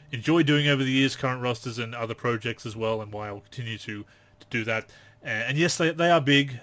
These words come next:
uh, projects, and that's why I, a-, anyone who mods and is putting out s-, uh, uh, work on any kind of frequency, or even just one or two mods, it deserves credit for what they do,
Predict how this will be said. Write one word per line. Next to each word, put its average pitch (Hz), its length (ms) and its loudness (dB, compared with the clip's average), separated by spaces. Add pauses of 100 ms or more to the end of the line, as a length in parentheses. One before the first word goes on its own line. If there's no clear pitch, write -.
(100)
uh, 127 160 -2
projects, 131 460 0
and 123 80 -8
that's 123 160 -6
why 123 120 -2
I, 123 220 -4 (240)
a-, 190 180 -14
anyone 202 300 2
who 135 80 2
mods 117 420 0 (300)
and 120 60 -6
is 110 80 -6
putting 123 240 -2
out 117 60 2
s-, - 140 -6
uh, - 260 -10 (140)
uh, 113 120 -6 (160)
work 120 240 0 (280)
on 120 140 -12
any 117 120 -10
kind 117 140 -4
of 107 80 -8
frequency, 113 600 -4
or 190 160 2
even 143 160 0
just 120 120 -6
one 120 200 -2
or 117 60 -2
two 123 180 -2
mods, 107 340 -6 (460)
it 123 460 -8 (140)
deserves 151 760 4 (260)
credit 156 240 -2
for 139 80 -4
what 139 140 0
they 135 100 2
do, 127 380 -2